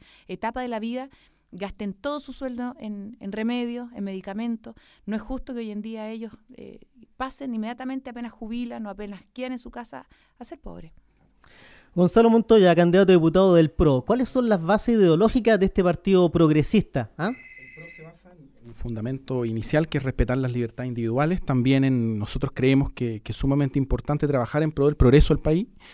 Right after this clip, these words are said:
Speaker 3: fundamentalmente en los cuatro ámbitos que, que hablaba y comentaba recién Karen, digamos. Nosotros estamos convencidos de que Chile es un país que puede tener educación pública, gratuita y de calidad. Lo propusimos en el dos mil nueve, nos decían que éramos demagogos, que,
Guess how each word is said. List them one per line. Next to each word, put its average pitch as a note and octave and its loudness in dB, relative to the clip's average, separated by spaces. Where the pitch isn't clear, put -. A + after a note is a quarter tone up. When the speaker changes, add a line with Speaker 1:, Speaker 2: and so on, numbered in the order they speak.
Speaker 3:
fundamentalmente C#3+ 2
en B2+ -2
los C#3+ -2
cuatro D3 2
ámbitos D3 0
que, C3 -4
que - -8
hablaba B2 0
y C#3+ 0
comentaba C3+ -2
recién B2 -4
Karen, A#2 0
digamos. - -14
Nosotros C3 -2
estamos C3+ 0
convencidos C3+ 4
de C3+ 0
que B2+ -8
Chile C#3 -2
es C3 2
un C3 2
país C3 -2
que A2+ -4
puede C#3 6
tener C#3 0
educación C3+ 0
pública, C#3+ 0
gratuita C3 -4
y - -4
de B2 -6
calidad. B2+ -2
Lo B2+ 10
propusimos E3 8
en D3+ 4
el C#3 2
dos C3+ -2
mil A#2+ -2
nueve, A#2+ -4
nos A#2 -4
decían B2 -2
que - -8
éramos A2+ -2
demagogos, A#2+ 0
que, A2 -12